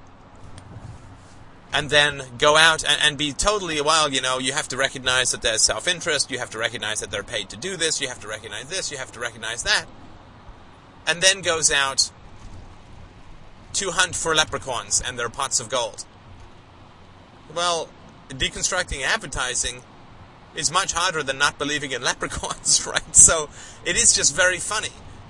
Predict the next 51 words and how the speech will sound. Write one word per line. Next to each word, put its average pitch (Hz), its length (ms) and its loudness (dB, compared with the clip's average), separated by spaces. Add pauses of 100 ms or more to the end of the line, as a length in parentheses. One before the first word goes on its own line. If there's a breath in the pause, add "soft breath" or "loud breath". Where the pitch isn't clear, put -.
(840)
It's 151 160 -6
very 180 260 4
funny. 160 260 -4
You 170 120 0
see 277 160 4
this 226 180 2
a 185 60 0
little 180 160 -2
bit 156 160 2
in 139 100 -4
The 131 60 -8
Daily 143 260 2
Show, 110 300 -6
right? 110 180 -6
And 123 100 -12
The 131 60 -10
Daily 165 220 0
Show 123 240 -4
is 110 80 -8
a 113 40 -12
wonderful 123 360 -4
institution 110 480 -6
in 104 80 -10
many 104 160 -8
ways, 101 340 -8
because 110 420 -2 (400 loud breath)
this 175 300 6
really 143 480 -2
is 131 140 -4
the 135 80 -6
first 185 340 0
generation 127 560 0
that 110 100 -6
has 110 140 -6
grown 127 240 -2
up, 107 160 -2
those 117 200 -2
kids 117 220 -6
who 127 80 -8
watch 117 220 -8
The 110 60 -12
Daily 123 240 0
Show, 165 240 -4
the 240 80 -10
younger 139 200 -6
people 110 380 -14 (380 loud breath)
who 143 80 -6
watch 135 220 0
The 131 80 -8
Daily 120 260 2
Show, 110 300 -6